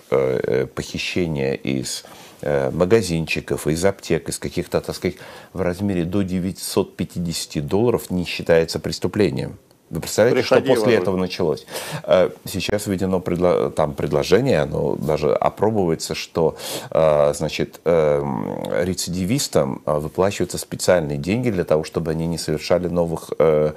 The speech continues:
Speaker 1: э, новых, э, похищений, новых преступлений. Представить себе для нормального человека, для человека, относящегося к цивилизованному обществу, это невозможно. Поэтому, эм,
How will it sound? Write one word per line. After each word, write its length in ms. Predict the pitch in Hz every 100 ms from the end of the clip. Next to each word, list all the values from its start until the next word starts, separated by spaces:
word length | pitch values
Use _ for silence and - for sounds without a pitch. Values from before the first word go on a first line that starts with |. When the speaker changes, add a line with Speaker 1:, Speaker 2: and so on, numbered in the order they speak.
| - - - -
Speaker 1:
э, 280 | 76 71 73
новых, 360 | 85 80 78 -
э, 160 | 78 80
похищений, 600 | - 85 82 - 98 85
новых 240 | 85 85 -
преступлений. 580 | - - - 85 67 65 - - -
Представить 540 | 107 101 - 131 117 -
себе 440 | 95 90 113 110
для 280 | 80 90 90
нормального 580 | 92 92 95 82 78 76
человека, 640 | - 78 82 110 135 101
для 260 | 76 78 80
человека, 640 | - - 90 95 - 80 - _ _ _ _ - - _ _
относящегося 760 | 90 - 90 - 98 - 78 80
к 60 | -
цивилизованному 540 | 92 78 80 90 95
обществу, 220 | 117 - -
это 180 | 98
невозможно. 800 | 95 98 90 95 87 87 76 - - - - -
Поэтому, 680 | - 95 113 110 107 107 -
эм, 320 | 98 90 82